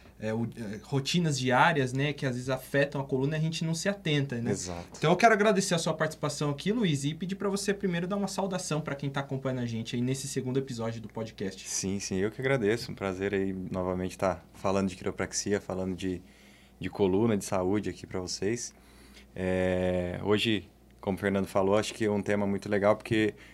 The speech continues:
Speaker 2: a gente nunca foi educado a cuidar da
Speaker 1: Verdade.
Speaker 2: coluna, né? É, minha esposa é dentista, por exemplo, e a
Speaker 1: Uhum.
Speaker 2: gente sempre foi educado a cuidar dos dentes, escovar, passar fio
Speaker 1: <laughs>
Speaker 2: dental e tal. E ela vai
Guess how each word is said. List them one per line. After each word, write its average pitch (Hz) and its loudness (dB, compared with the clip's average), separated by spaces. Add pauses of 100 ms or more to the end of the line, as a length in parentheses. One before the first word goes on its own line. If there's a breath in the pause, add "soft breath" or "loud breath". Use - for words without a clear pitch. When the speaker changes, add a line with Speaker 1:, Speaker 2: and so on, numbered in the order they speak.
Speaker 2:
a - -4
gente 107 -2
nunca 123 4
foi 135 4
educado 113 4
a 90 2
cuidar 98 0
da 95 -2
Speaker 1:
Verdade. - -8
Speaker 2:
coluna, 104 2 (160)
né? 101 -2 (600 loud breath)
É, 87 2
minha 92 4
esposa 101 0
é 110 2
dentista, 104 0
por 92 -2
exemplo, 90 -2
e 92 0
a 92 4
Speaker 1:
Uhum. 92 4
Speaker 2:
gente 117 0
sempre 110 -4
foi 123 0
educado 120 2
a 131 2
cuidar 135 0
dos 139 -2
dentes, 110 0
escovar, 95 2
passar 131 0
fio - -4
Speaker 1:
<laughs> - 0
Speaker 2:
dental 98 6
e 90 -4
tal. 98 2 (640 loud breath)
E 95 4
ela 90 -2
vai 98 0